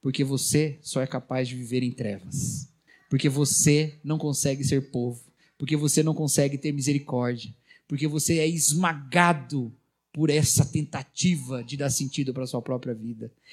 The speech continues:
Então, entregar, entregar-se a Deus é como Deus nos tomando como escravos para Ele, mas depois dizendo: Não, mas você é rei, <laughs> você é sacerdote, você é meu filho, você é herdeiro.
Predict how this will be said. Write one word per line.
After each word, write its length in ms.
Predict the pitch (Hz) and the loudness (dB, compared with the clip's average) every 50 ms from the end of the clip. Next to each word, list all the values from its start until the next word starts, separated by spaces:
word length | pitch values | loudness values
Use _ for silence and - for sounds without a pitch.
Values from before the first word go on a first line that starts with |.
| - - - | -20 -8 -4
Então, 240 | 156 170 156 208 208 | -2 2 4 6 6
entregar, 760 | 247 269 254 269 277 247 185 156 147 202 220 247 262 - 226 | 6 4 4 4 4 4 4 2 4 4 6 6 6 4 2
entregar-se 640 | 233 262 247 262 214 180 196 226 247 254 - - 262 | -2 0 0 0 0 2 2 2 2 2 2 2 0
a 40 | 214 | 0
Deus 640 | 170 151 196 220 233 208 165 135 - - - - - _ - - - | 4 6 8 10 10 10 8 4 -2 -6 -12 -14 -18 _ -20 -6 -2
é 120 | 180 208 | 0 0
como 300 | 202 - 262 294 302 285 | 4 4 4 4 4 2
Deus 460 | 196 202 240 233 220 202 185 147 135 | 6 10 10 12 12 10 8 6 4
nos 340 | 175 214 269 285 233 - - | 4 6 6 6 6 4 0
tomando 720 | - - 285 269 247 233 226 247 302 349 370 339 294 262 | 0 6 6 6 8 8 6 6 6 6 6 6 4 4
como 200 | - 262 254 240 | 4 4 4 4
escravos 540 | 214 - - 233 202 185 180 170 156 156 - | 2 2 2 2 4 4 4 2 2 -2 -4
para 220 | - 175 151 135 | -2 0 0 0
Ele, 280 | 123 120 120 117 127 131 - _ _ _ _ _ _ - | -2 -2 -6 -8 -10 -12 -16 _ _ _ _ _ _ -6
mas 140 | 143 151 143 | -4 -2 -2
depois 260 | 147 139 151 147 143 | -2 -2 -2 -4 -4
dizendo: 320 | 151 143 131 123 117 131 | -2 -2 -2 -2 -2 -2
Não, 160 | 160 202 214 214 | -2 -2 0 0
mas 180 | 170 135 120 | -2 -2 -2
você 300 | 123 131 - - - 190 | -4 -6 -4 -4 -2 -2
é 60 | 226 | -2
rei, 440 | 196 139 127 123 135 165 170 160 - - _ _ _ | -2 -4 -4 -2 -2 -2 -2 -4 -6 -12 _ _ _
<laughs> 840 | 196 170 - - 165 - - - - _ _ _ _ _ - _ _ | -4 -2 -2 -2 -4 -4 -8 -12 -14 _ _ _ _ _ -20 _ _
você 320 | - 147 147 135 - 160 | -4 -2 -2 -2 -2 -2
é 60 | 170 170 | -2 -2
sacerdote, 960 | - 202 180 - - 240 294 262 185 139 131 139 156 165 - - - - _ _ _ _ | -4 -4 -6 -4 -4 -4 -4 -4 -2 -2 0 0 -2 -4 -6 -10 -20 -20 _ _ _ _
você 360 | - 143 170 - - - 156 160 | -4 -2 -2 -2 0 0 0 0
é 40 | |
meu 180 | 180 202 269 302 | 0 0 -2 -2
filho, 600 | - - - - 151 135 143 185 208 165 131 123 - - _ _ | -4 -8 -10 -6 -2 0 2 2 2 2 0 -4 -6 -10 _ _
você 380 | - 151 170 165 - - 190 214 | 0 2 2 4 4 6 6 6
é 180 | 240 285 320 330 | 6 6 4 2
herdeiro. 640 | 277 185 147 135 180 196 226 262 254 233 180 156 135 | 2 0 0 4 6 8 8 10 8 8 8 6 4